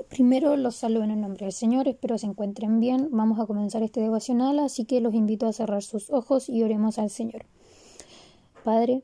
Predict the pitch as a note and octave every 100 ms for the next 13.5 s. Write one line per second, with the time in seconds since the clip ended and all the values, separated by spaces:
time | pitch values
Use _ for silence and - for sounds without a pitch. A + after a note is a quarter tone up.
0 | _ - A3 G#3+ G#3 G#3+ G3+ G#3+ G#3 G3+
1 | G#3+ A3+ A#3+ A3+ G#3+ A3+ G#3+ G3+ - G#3+
2 | G#3 A#3+ A#3+ A#3+ A3 G#3 - A3+ A3 A3+
3 | A#3 A3+ A3 A3 - A3 A3+ G#3+ G#3+ A#3+
4 | B3 A#3+ A3+ - G#3 G#3 A#3 B3+ - -
5 | A#3 A#3+ A#3+ A3 G3+ B3 A3+ - - A3
6 | G#3+ A3+ A3+ A3 G#3+ G#3 G#3+ G#3+ - -
7 | - - G#3 G#3 - A#3 A3 - G#3+ G#3+
8 | G#3 G#3+ G#3 G#3 G#3+ A3 G#3 G#3+ A3 G#3
9 | A3 G#3 A3+ G#3+ - G#3 G3+ - - -
10 | - - B3+ A3+ A#3+ A3+ A3+ A#3 A3 A#3+
11 | - G#3+ A#3 G#3+ G#3+ G#3+ - G#3+ B3 A#3+
12 | A#3 G#3+ A#3+ B3 B3 A#3 - A#3 G#3 A3
13 | G#3+ G#3 G3+ A3+ A#3